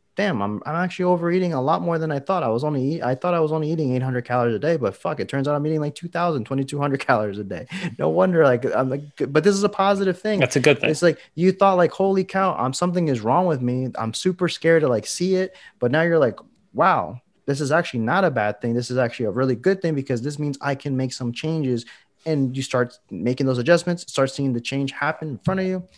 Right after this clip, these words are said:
Speaker 1: And holy cow, you're, like, on a better path than you were because you embraced, uh,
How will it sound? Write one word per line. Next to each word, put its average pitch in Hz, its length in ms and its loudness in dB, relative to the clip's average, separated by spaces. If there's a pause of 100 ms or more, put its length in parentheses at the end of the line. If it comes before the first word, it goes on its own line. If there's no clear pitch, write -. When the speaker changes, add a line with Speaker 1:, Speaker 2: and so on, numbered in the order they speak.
(480)
Speaker 1:
And 113 120 -8
holy 156 360 0
cow, 139 200 0
you're, 110 200 0
like, 110 160 0
on 110 120 -4
a 101 40 -2
better 127 280 2
path 120 260 -4
than 123 100 -4
you 113 140 -2
were 117 400 2 (140)
because 107 260 -8
you 110 140 -2
embraced, 107 580 -2 (320)
uh, 95 400 -4